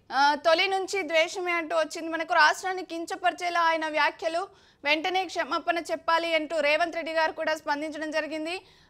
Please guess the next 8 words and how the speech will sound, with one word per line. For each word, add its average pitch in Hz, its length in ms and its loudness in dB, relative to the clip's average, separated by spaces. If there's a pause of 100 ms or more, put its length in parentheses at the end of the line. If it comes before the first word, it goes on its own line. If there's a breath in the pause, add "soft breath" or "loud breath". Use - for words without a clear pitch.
(100)
ఆ, 285 300 8
అయితే 339 420 -2
ఈ - 20 0
విధంగా 349 340 2
అంటే 330 160 0
మోదీ 339 360 0
తెలంగాణకు 349 720 -2
శత్రువుగా, 330 760 0